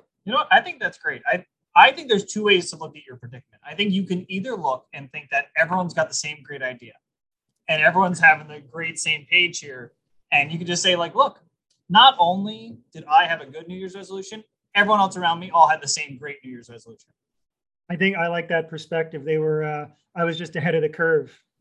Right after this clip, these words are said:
Speaker 1: Exactly. You're setting the trend.
Speaker 2: That's right.
Speaker 1: <laughs> I feel like the one word is something I've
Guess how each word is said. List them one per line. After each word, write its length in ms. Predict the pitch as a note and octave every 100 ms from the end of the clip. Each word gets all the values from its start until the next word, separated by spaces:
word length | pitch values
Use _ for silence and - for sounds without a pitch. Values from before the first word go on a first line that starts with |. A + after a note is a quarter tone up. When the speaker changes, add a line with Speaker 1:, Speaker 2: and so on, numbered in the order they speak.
| _ F3+
Speaker 1:
Exactly. 840 | F3 D3 F3+ F#3+ D#3 - A#2+ A2 _ -
You're 120 | E3+
setting 320 | - G#3+ G#3
the 80 | G#3
trend. 400 | - G#3+ G3+ B2 _ _ _ _
Speaker 2:
That's 180 | D#3+ E3
right. 300 | E3 D#3 D#3+ D3 _ _
Speaker 1:
<laughs> 80 | C3 - - - _ _ _ G#3
I 80 |
feel 180 | G#3 F4+
like 260 | F4+ B3 F#3+
the 120 | F#3
one 340 | F3 F3 F#3+
word 320 | D#3 D3+ D#3 C#3+
is 160 | B2+
something 420 | - C3 C3+ B2+ C3
I've 200 | C3+